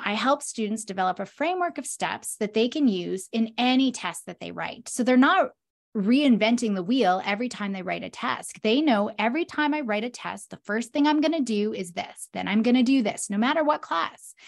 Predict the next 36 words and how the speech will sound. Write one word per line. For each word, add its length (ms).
And 100
then 100
they 100
can 180
focus 380
on 120
the 80
process 580
of 120
the 80
test, 580
right? 260
And 180
these 280
steps 460
are 120
gonna 240
get 320
them 240
to 260
the 120
test 460
and 140
into 240
the 120
test 560
rather 360
than 180
spiraling 680
into 220
rumination 560
about 260
failure 560
and 240
completely 460
blanking. 480